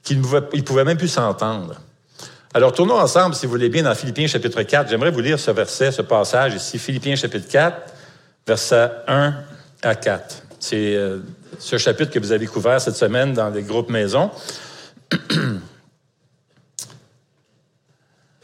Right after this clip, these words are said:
Et, euh, on va lire ça ensemble.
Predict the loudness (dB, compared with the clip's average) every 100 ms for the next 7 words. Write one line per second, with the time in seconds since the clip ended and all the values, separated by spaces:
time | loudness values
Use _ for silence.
0 | -20 _ _ _ _ _ _ _ _ _
1 | _ _ _ -2 0 0 2 0 -2 -2
2 | 0 0 -2 -2 -4 -4 -6 -8 -12